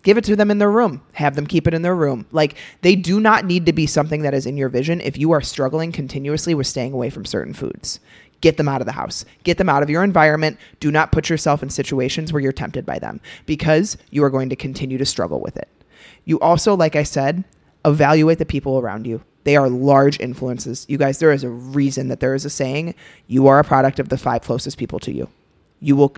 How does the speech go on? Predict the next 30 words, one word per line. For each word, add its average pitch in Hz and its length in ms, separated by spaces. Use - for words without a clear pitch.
you 143 160
will 151 140
do 143 240
what 156 240
other 135 220
people 135 260
do. 185 340
You 135 120
will 123 100
say 147 240
what 170 140
other 160 180
people 156 240
say. 151 340
It 131 120
is 131 120
just - 280
human 92 240
nature. - 360
And 160 140
the 160 80
last 170 320
thing 269 100
is 196 140
you 175 80
got 208 160
to 330 140
evaluate 139 480
your 104 100
choices. - 600